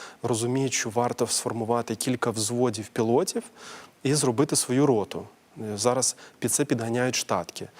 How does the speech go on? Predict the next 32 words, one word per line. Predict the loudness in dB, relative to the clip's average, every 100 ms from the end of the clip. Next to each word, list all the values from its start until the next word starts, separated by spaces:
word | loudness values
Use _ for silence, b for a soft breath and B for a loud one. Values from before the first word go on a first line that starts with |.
| B B
Створюються | 0 4 6 4 2 0
вже | -2
батальйони | 0 0 0 2 2 2
Б | 0 -2
П | 0
Л | 0 0
А. | -2 -8 B B B B
І | 0 0 2 0
я | 0
впевнений, | 2 2 4 2 2
що | -2 -4 -6 -6
десь | -2 2 4 2 0 B B B -12
в | -4 2 2
реальній | 4 2 2
перспективі | -2 -2 -2 -2 2 4
у | 4
нас | 4 2
буде | 2 2
окремо | 2 2 0
навіть | 0 0 -2 -8 B B B -6
як | -4 -4
формування | -4 -2 2 2 2 2
Збройних | 0 0 2 2
сил | 2 4 4 2
напрямок. | 0 0 0 -6 -2
Да? | 2
От | 2 2
є | -2
зараз | -2 -2
повітряні | -2 0 2 2 2
сили, | 0 0 -2 -6 -16 _ _ -20 _ _ -6 -4
є | 2 4 2